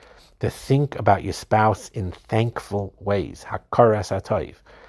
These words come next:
You thank Hashem in the morning every day when you say, "Modani lefanecha." You thank Hashem for giving you life.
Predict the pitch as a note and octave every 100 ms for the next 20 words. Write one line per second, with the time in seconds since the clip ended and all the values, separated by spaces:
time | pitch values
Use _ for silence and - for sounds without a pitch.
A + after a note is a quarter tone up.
0 | - - - - B2+ C#3 C3 - C3+ B2+
1 | B2 A#2+ A2+ A#2 A2+ A2+ A2 A2 G#2 G#2
2 | F#2 A2 G#2 G2+ A#2 A2+ G#2+ G#2 G2+ -
3 | G2+ G2 F#2+ - F2+ - - G#2 F#2+ F#2
4 | - F#2+ F#2 F2+ F#2+ F#2 F2+ E2+ E2+ D#2+
5 | - -